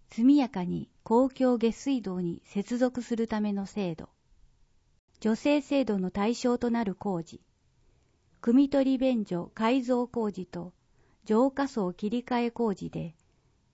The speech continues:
家屋の新築や便所の増築については対象となりません。助成の方法、金額。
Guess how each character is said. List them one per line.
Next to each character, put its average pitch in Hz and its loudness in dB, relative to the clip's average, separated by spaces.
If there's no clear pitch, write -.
家 285 4
屋 226 0
の 196 0
新 233 0
築 226 -6
や 202 -4
便 254 4
所 277 2
の 262 4
増 226 2
築 277 -4
に 269 6
つ 269 -6
い 240 -2
て 185 -6
は 170 -4
対 214 0
象 220 -2
と 214 -2
な 190 0
り 208 -2
ま 202 -2
せ 180 -8
ん。 165 -8
助 226 2
成 269 2
の 254 2
方 233 0
法、 202 -4
金 220 0
額。 190 -6